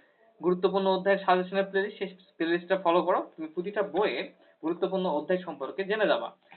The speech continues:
And সাপোজ এক নাম্বার অধ্যায় যদি গুরুত্বপূর্ণ হয়ে থাকে, সেই অধ্যায়টা পড়া শুরু করবার আগে তোমরা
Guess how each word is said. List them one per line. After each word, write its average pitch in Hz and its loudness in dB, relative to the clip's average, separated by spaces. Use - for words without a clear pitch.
And 180 -2
সাপোজ 240 0
এক 220 2
নাম্বার 254 4
অধ্যায় 190 4
যদি 185 -4
গুরুত্বপূর্ণ 170 -4
হয়ে 202 0
থাকে, - -12
সেই 214 2
অধ্যায়টা 190 2
পড়া 156 -2
শুরু 196 2
করবার 135 -4
আগে 185 -2
তোমরা 175 0